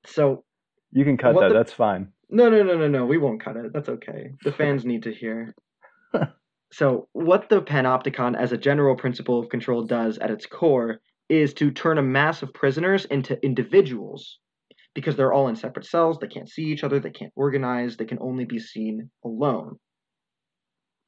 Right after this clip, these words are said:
Speaker 1: And at the same time, you separate the exercise of power from the individual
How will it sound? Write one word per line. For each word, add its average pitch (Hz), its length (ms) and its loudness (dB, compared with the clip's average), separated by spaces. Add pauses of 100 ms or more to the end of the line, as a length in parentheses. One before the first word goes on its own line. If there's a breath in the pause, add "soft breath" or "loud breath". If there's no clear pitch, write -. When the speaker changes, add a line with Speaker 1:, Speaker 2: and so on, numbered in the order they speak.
Speaker 1:
And 151 140 4
at 139 80 2
the 139 60 0
same 196 180 2
time, 143 280 0
you 131 120 -2
separate 147 640 0
the - 140 -6
exercise 131 580 -2
of - 100 -12
power 135 520 -2 (220)
from 165 340 0
the 135 140 0
individual 131 760 -2